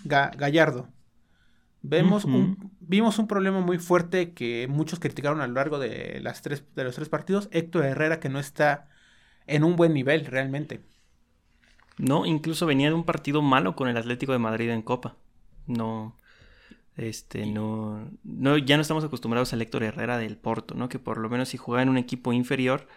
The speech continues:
Speaker 2: eh, el nivel que tenía era mayor al que estaba demostrando.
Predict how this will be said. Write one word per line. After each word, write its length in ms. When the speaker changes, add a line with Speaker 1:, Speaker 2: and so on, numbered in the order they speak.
Speaker 2:
eh, 600
el 200
nivel 300
que 100
tenía 320
era 360
mayor 420
al 100
que 100
estaba 260
demostrando. 720